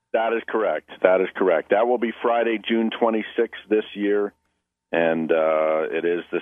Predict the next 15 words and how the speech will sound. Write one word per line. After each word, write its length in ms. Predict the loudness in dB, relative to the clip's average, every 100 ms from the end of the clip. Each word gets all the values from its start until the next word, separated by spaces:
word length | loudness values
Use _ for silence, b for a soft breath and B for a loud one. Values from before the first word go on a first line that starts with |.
| -4
same, 320 | -4 -2 -2
uh, 180 | -2 -2 -4
three-day 680 | -4 -2 0 0 0 -4 -6
event. 420 | -4 -2 -2 -4 -10 -14 -16 _ _ _
One 280 | 0 2 2
thousand 480 | 2 2 0 -2 -2
entry 360 | -4 -4 -6 -6 -6
fee 140 | -6 -4
for 120 | -2
ladies, 400 | 0 0 -2 -6 -8 -4
ten 220 | -4 0
thousand 640 | 2 2 0 -4 -6 -6
for 80 | -4
the 80 | -2
men. 340 | -2 -2 -4